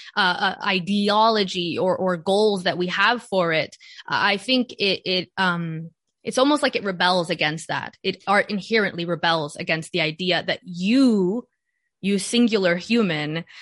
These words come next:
are so powerful that you can wield it in some, some way so easily. I think this is why the, the idea of the muses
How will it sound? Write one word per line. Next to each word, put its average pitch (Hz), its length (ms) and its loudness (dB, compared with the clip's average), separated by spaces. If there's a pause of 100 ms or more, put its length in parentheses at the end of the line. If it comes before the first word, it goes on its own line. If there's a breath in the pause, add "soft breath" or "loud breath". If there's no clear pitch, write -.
(120 loud breath)
are 175 180 2
so 190 480 2
powerful 170 640 0
that 175 140 0
you 185 120 -2
can 170 320 -4
wield 202 360 2
it 180 100 2
in 160 160 -2
some, 180 460 -2
some 180 300 -4
way 175 360 2
so 170 260 -2
easily. 180 600 -6 (320 loud breath)
I 220 100 2
think 311 260 -2
this 202 180 -8
is 175 260 -4
why 175 340 0
the, 175 260 0 (460)
the 185 140 0
idea 196 340 4
of 175 80 -2
the 170 100 0
muses 185 800 -2